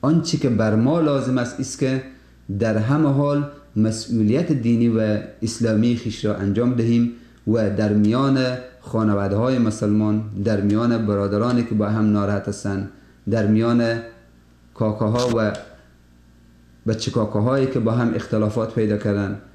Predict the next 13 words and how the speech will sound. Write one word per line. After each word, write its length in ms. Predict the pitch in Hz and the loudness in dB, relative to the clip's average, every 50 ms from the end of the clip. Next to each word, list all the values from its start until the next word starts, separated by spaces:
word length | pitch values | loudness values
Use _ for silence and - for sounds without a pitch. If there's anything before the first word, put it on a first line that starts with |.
| - - - - - - | -20 -20 -20 -20 -20 -6
حتی 320 | - 139 160 - - 175 | -4 -4 -2 0 0 0
در 200 | 160 143 139 131 | 2 2 2 2
میان 320 | 131 123 120 127 139 151 151 | 2 2 2 2 2 2 2
همسایه‌هایی 840 | 143 143 135 127 117 - - 117 113 113 113 127 165 185 180 175 | 2 2 2 0 0 -2 -4 -2 -2 -2 0 0 0 2 0 0
که 100 | 170 160 | 0 2
مشکلات 520 | 143 135 123 - - - 120 123 123 123 - | 0 0 0 -2 -2 -2 -2 -2 -2 0 -2
پیدا 280 | 123 117 113 113 110 | -2 0 0 -2 -2
کردن، 280 | - 120 113 113 117 113 | -2 -2 -2 -2 0 0
در 160 | 113 113 117 | 0 2 2
میان 300 | 120 123 131 143 143 143 | 2 4 4 2 0 0
خوشاوندایی 800 | 139 - 131 117 - - 120 117 117 113 113 110 135 143 139 135 | -2 -2 -4 -4 -2 -2 -2 0 0 2 2 2 2 2 0 0
که 280 | 139 139 131 131 127 - - - - - - _ | 0 -2 -2 -2 -4 -8 -14 -20 -20 -20 -12 _
نتوانستند 840 | 110 127 156 156 160 151 143 139 135 120 107 - - 127 113 113 110 | -2 -2 0 0 0 0 2 2 0 0 -2 -4 -4 -4 -2 -2 -4